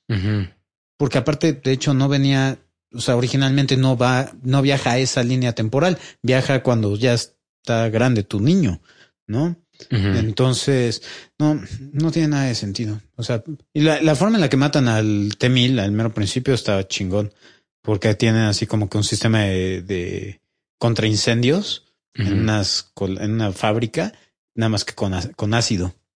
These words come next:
Speaker 2: Entonces,
Speaker 1: Ah.
Speaker 2: lo prenden y así, está chido.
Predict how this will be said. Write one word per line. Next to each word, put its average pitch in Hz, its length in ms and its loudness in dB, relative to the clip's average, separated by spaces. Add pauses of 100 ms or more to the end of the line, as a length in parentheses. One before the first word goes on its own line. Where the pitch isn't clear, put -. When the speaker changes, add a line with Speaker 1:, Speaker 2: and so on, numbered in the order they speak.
(480)
Speaker 2:
Entonces, 98 840 -4
Speaker 1:
Ah. 113 640 -2
Speaker 2:
lo 101 180 -2
prenden 110 400 0
y 98 60 -2
así, 87 440 -6 (200)
está 139 260 -4
chido. 156 320 -4